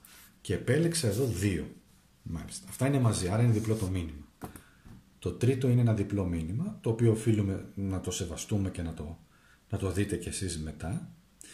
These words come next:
Η κύρια κάρτα είναι αυτή όμως, αλλά μοιάζουν αυτές οι δύο κάρτες. Σας τις φέρνω κοντά, δείτε το.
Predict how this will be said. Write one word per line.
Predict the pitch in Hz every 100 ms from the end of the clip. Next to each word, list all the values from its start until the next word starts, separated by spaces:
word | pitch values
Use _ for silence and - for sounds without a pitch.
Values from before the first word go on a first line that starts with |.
| -
Η | 110
κύρια | 107 113 104
κάρτα | 92 95 95
είναι | 82
αυτή | - 107
όμως, | 92 131 -
αλλά | 98 90
μοιάζουν | 85 90 131 135 90
αυτές | 80 - -
οι | -
δύο | 82 80
κάρτες. | - 80 - 170 180 - - _ _ _ _ _ _ _ _ _ _ _ _
Σας | - 98
τις | -
φέρνω | - 104 98
κοντά, | 85 80 90 - -
δείτε | - 95 87 90
το. | 170